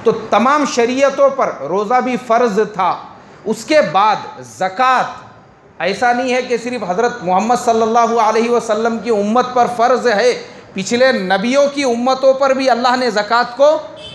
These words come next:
फ़र्ज़ फरमाया था। इसलिए वो हज़रत मूसा अलैहिस्सलाम का वाक़या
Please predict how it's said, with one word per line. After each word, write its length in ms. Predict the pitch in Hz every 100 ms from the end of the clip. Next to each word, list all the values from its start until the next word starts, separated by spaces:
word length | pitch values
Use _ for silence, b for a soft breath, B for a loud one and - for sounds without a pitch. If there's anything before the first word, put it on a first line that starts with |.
| - -
फ़र्ज़ 280 | 220 269 262
फरमाया 500 | 208 220 220 214 208
था। 100 | 202 196
इसलिए 420 | 190 220 233 240
वो 120 | 233
हज़रत 320 | 202 202 226 220
मूसा 260 | 208 233
अलैहिस्सलाम 680 | 220 220 220 220 208 208 214
का 120 | 220
वाक़या 500 | 180 170 180 220 226